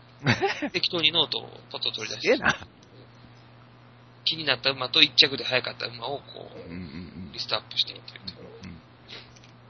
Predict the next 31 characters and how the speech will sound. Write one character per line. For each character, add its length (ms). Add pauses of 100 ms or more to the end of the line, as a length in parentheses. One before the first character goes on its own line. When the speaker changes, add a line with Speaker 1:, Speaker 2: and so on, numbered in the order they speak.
(380)
Speaker 2:
今 180
は 80
も 120
う 40
三 260
歳 200
限 240
定 180
で 80
や 60
っ 40
て 80
ま 120
す。 160 (480)
Speaker 1:
う 20
ん、 40
う 20
ん、 40
う 20
ん。 380 (180)
Speaker 2:
そ 80
れ 80
が 120
後 60
々 380 (260)
ど 120
ん 60
ど 120
ん 40
こ 340
う、 40